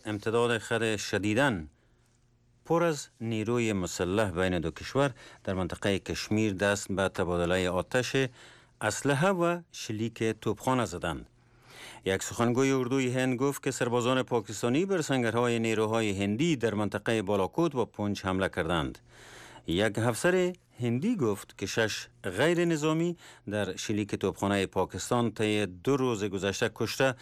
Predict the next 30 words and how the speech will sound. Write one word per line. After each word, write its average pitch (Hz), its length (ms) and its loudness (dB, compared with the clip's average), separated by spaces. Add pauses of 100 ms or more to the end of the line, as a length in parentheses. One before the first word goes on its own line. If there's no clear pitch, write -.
(320)
و 92 200 0
کم 110 240 -2
از 107 140 -4
کم 127 240 0
هفده 113 380 0
تن 120 380 0
زخمی 117 380 -2
شده 110 200 -4
اند. 92 340 -4 (1080)
اردوی 156 400 4
پاکستان 151 600 -2
در 147 180 0
بیانیه‌ای 139 500 0
گفته 131 260 -2
است 139 220 0
که 139 120 0
دو 139 320 0
غیر 135 360 2
نظامی 113 480 0
کشته 135 380 0
و 131 140 0
هشت 123 600 -2
تن 113 200 2
دیگر 104 380 2 (300)
در 101 120 0
این 95 320 0
نبرد 95 400 0 (120)
زخمی 104 400 0
شده 85 240 -2
اند. 78 300 -4